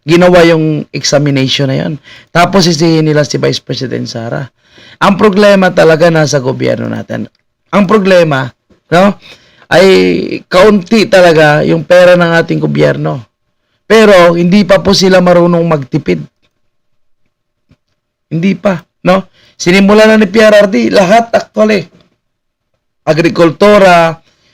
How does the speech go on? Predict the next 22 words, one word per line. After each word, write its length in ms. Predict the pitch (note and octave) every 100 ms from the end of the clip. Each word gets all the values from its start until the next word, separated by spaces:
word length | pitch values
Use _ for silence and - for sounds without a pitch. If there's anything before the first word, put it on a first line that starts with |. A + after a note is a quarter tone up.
| _
D 220 | - D#3+
P 160 | D#3+ D#3+
W 400 | D#3+ D#3 E3+ F#3
H, 480 | F3+ E3+ - - - _ _ _ _
Department 540 | D3 - D#3 C#3+ D#3
of 80 | D3+
Education, 720 | D3 D3+ F3 F3+ D#3 D#3+ C#3+ - _ _ _ _
PhilHealth, 460 | - F#3+ F#3+ F3 E3+
lahat 320 | F3+ F3+ G3
po 140 | - F#3+
yan. 240 | F#3+ D#3 - - _ - _
Binibigyan 840 | D#3+ F#3 F#3+ F#3 D#3 D#3+ G3+ F3+
priority 640 | F3+ F3 F3+ E3+ E3+ E3
ng 160 | D#3+ D3+
gobyerno. 560 | D3 D3+ D3 D3+ C#3 - _ _
Inahati-hati 1200 | - F3 E3+ F#3+ G3 F#3+ F3+ F3+ F3+ F3 D#3 C#3+ - _ _ -
kung 240 | F#3 F3+
anong 800 | D3+ F#3 F#3+ F#3 F3+ E3+ D#3+ D#3 -
pera 480 | F#3+ G3 F3 D#3 D#3
mayroon 400 | D#3+ F3+ F#3 E3
po 160 | E3+
tayo. 480 | F3 D#3 D#3+ F3 D#3